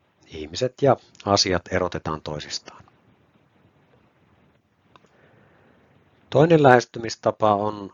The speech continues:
arvioiva sovittelu, evaluatiivinen sovittelu. Tällöin osapuolten lailliset oikeudet ja juridinen järjestelmä korostuu. Samalla voidaan arvioida,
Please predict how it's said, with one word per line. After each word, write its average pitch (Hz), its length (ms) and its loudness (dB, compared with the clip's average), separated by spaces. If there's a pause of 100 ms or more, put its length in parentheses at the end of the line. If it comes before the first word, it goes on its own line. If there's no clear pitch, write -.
arvioiva 95 560 -2
sovittelu, 76 600 -16 (260)
evaluatiivinen 82 880 -4
sovittelu. - 440 -20 (2000)
Tällöin 117 540 2
osapuolten 110 600 0
lailliset 110 560 2
oikeudet 92 580 -6
ja 85 220 -4 (300)
juridinen 90 600 -6
järjestelmä 80 560 -8
korostuu. - 600 -12 (2750)
Samalla 104 420 2
voidaan 101 280 2
arvioida, 98 540 2